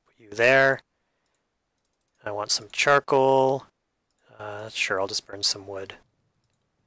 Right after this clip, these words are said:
'Cause the moment I get one charcoal, I can make four torches. And hopefully light this place up before something spawns and knocks me off. So we will make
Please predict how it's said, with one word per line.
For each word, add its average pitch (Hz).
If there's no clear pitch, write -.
'Cause -
the 117
moment 143
I 175
get 165
one 160
charcoal, 151
I 117
can 120
make 117
four 123
torches. -
And 107
hopefully 131
light 120
this 120
place -
up 110
before -
something 107
spawns 135
and 107
knocks 107
me 101
off. -
So -
we 98
will 98
make 98